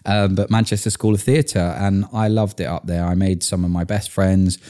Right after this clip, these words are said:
but what was really important about all of that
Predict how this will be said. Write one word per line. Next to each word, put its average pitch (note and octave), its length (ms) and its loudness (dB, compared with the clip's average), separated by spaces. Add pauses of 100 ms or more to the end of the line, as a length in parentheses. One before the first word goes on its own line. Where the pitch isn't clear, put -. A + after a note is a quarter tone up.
(600)
but F#2+ 120 0
what A#2+ 140 2
was A#2 140 0
really A#2 220 4
important G#2+ 600 2
about F#2 280 -2
all F2+ 160 0
of E2 80 0
that E2+ 280 -2